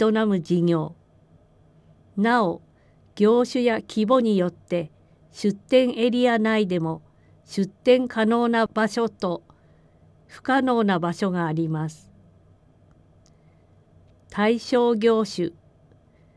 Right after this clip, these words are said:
商工業の業種の大半は対象になりますが、農林水産業などの業種は対象になりません。また、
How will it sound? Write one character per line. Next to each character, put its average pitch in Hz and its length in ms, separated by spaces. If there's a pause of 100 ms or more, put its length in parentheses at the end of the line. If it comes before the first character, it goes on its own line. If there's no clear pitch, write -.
(260)
商 240 360
工 269 320
業 220 300
の 180 200
業 208 320
種 214 160
の 220 140
大 208 300
半 202 260
は 196 240
対 190 240
象 226 240
に 220 160
な 202 160
り 196 140
ま 196 100
す 202 160
が、 160 240 (960)
農 220 300
林 247 260
水 233 300
産 240 380
業 220 200
な 196 140
ど 185 160
の 175 160
業 208 260
種 196 180
は 170 220
対 185 240
象 214 220
に 208 160
な 170 120
り 170 120
ま 185 180
せ 185 200
ん。 156 100 (1200)
ま 175 160
た、 208 280